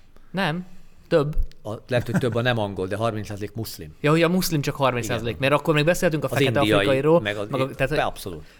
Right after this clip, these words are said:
Speaker 1: akár London ötven százalék nem angol.
Speaker 2: Igen.
Speaker 1: Úgyhogy most az, hogy kik, hogy meg vannak-e szállva a saját országukban, azt most egy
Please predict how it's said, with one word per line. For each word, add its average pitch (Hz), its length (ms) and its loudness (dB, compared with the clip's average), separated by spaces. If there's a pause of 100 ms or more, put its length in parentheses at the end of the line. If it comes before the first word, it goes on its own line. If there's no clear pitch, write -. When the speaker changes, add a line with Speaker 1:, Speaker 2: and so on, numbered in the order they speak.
Speaker 1:
akár 143 320 0
London 139 360 2
ötven 127 240 -2
százalék 131 500 0
nem 135 240 0
angol. 135 600 2
Speaker 2:
Igen. 82 160 -12
Speaker 1:
Úgyhogy 151 160 -8
most 165 160 2
az, 185 80 2
hogy 190 80 -6
kik, - 300 -6
hogy 175 320 -4
meg 262 200 -2
vannak-e 190 320 -2
szállva 147 440 2
a 135 40 2
saját 131 340 0
országukban, 123 680 -2
azt 117 260 -8
most 139 200 -10
egy 151 140 -10